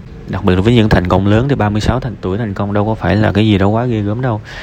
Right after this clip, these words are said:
Ra, ra đời, ờ, một cái người ba mươi sáu tuổi trở thành sếp, trở thành phó giám đốc, trở thành trưởng phòng thì cũng có thể gọi là sớm,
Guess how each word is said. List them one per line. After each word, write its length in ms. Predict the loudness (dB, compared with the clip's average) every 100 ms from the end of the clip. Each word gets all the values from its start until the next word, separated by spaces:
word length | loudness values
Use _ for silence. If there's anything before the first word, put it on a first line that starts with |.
| -16 -12
Ra, 880 | -2 0 2 2 0 2 2 2 2
ra 180 | 4 4
đời, 320 | 4 4 0 -4 -16 -18 -16 -6
ờ, 680 | -2 0 2 0 -2 -4 -6 -12 -16 -18 -8
một 180 | -6 -2
cái 120 | 0
người 240 | 4 4 6
ba 280 | 4 4
mươi 440 | 2 2 0 0 -2
sáu 320 | -2 -2 0 2
tuổi 360 | 2 2 -2 -6 -14 -20 -20 -4
trở 200 | 0 0
thành 500 | 0 0 -2 -6 -8 -12 -16 -14
sếp, 320 | 0 4 4 2 -6 -4
trở 120 | -2
thành 120 | 0
phó 220 | 2 2
giám 160 | 2 2
đốc, 280 | 0 0 0
trở 100 | 0
thành 120 | 0
trưởng 240 | -2 -4
phòng 280 | -4 -4 -4
thì 120 | -6
cũng 260 | -4 -2 0
có 120 | 0
thể 120 | 2
gọi 200 | 2 2
là 100 | 2
sớm, 360 | 0 0 0